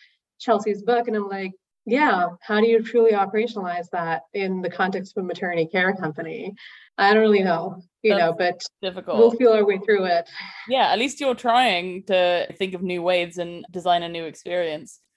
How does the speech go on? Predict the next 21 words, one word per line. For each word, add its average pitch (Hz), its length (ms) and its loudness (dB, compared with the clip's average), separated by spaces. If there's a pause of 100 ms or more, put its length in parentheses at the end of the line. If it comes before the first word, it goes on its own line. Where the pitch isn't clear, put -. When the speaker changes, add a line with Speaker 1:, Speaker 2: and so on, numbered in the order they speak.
(140)
Speaker 2:
Mainly 240 420 -2
that, 170 340 -2 (100)
even 214 320 -2
just 196 200 -6 (160)
being 190 200 -2
honest 180 240 -2
with 185 120 -14
people 170 240 -10
and 170 120 -10
saying 175 300 -4
that 156 160 -6 (140)
you 196 120 -4
might 185 220 2
have 175 240 -6
to 190 40 -10
have 185 200 -4
a 175 40 -4
C-section, 180 680 -6
even 185 260 -8
if 180 160 -8
you're 185 320 -2